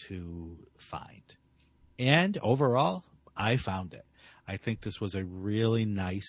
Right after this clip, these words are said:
first level adventure, both for new players and new D Ms,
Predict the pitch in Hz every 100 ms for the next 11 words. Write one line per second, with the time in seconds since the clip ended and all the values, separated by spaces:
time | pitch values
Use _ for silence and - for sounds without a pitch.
0 | - 85 95 - 92 85 85 80 87 98
1 | 170 175 _ - - _ _ _ _ 117
2 | - 113 - - 101 98 98 - 98 101
3 | 98 - 104 98 95 92 87 82 82 113
4 | 170 -